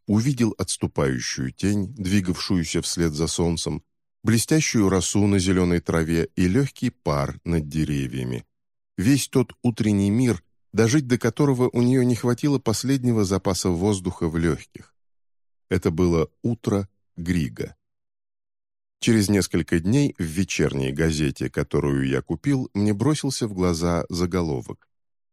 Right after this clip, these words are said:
Жанна Ральди, которая была в свое время одной из королев Парижа, была найдена вчера мертвой в номере грошовой гостиницы. Это было неверно.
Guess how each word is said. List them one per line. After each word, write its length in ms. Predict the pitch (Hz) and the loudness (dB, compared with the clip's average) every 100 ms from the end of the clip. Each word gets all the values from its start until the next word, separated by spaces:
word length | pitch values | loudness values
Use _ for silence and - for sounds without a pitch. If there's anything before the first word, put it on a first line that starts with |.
| _ _ _ - | _ _ _ -4
Жанна 420 | 101 123 117 101 | 2 2 4 2
Ральди, 440 | 92 87 80 104 151 | 2 2 0 -2 -2
которая 480 | - 113 95 87 | -4 0 2 2
была 240 | 78 82 73 | 2 0 -2
в 60 | |
свое 260 | - 73 73 | -2 -4 -4
время 360 | 71 78 69 69 | -2 -2 -4 -4
одной 360 | 92 87 85 73 | -4 0 0 -2
из 100 | - | -4
королев 480 | 82 76 64 60 | -4 -4 -6 -8
Парижа, 460 | - 76 107 120 131 _ _ _ - | -6 -4 -2 -2 -4 _ _ _ -2
была 240 | 135 170 | 2 2
найдена 500 | 151 120 98 90 82 | 2 2 2 2 0
вчера 300 | 76 90 76 | -2 -2 -2
мертвой 500 | 78 113 127 117 117 - | 0 0 -2 -2 -2 -2
в 160 | 127 | 0
номере 340 | 139 143 139 131 | 0 2 0 0
грошовой 560 | 113 113 - 85 82 | 0 0 0 0 0
гостиницы. 760 | 76 76 - - - - - - _ _ _ _ _ _ _ _ _ | -2 -6 -8 -10 -12 -12 -14 -14 _ _ _ _ _ _ _ _ _
Это 240 | 131 127 113 | -4 -2 0
было 400 | 98 104 101 90 | 2 2 2 0
неверно. 800 | 101 104 85 131 113 - - | 0 0 0 -2 -2 -8 -18